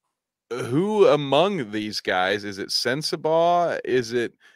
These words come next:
is it Nick Smith? Who do the Kings go after here, James? We've loved this team. We've covered them throughout the season, but I'm kinda scratching my head here. There's, there's plenty of talent on the board, but it, they're all,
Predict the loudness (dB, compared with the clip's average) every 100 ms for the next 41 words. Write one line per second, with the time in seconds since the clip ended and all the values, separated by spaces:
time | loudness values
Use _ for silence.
0 | _ -6 -6 -6 -6 -6 -4 -6 -4 -4
1 | -4 -6 -10 -8 -8 -10 -10 -10 -10 -8
2 | -10 -4 -2 0 0 0 -4 -10 -8 -8
3 | -10 -12 -12 -12 -10 -4 -2 0 -4 -4
4 | -8 -6 -6 -6 -2 -2 0 0 -2 -6
5 | -2 2 2 0 -6 -6 -6 -8 -8 -4
6 | -4 -4 _ _ _ _ 0 0 4 4
7 | 4 2 4 2 2 -2 0 2 2 2
8 | -2 -4 -2 -2 -4 _ _ _ 2 2
9 | 2 0 -2 0 -2 0 -2 -2 0 0
10 | 0 -2 -4 -4 -4 0 0 -2 -4 -4
11 | -6 -10 -8 -2 2 2 2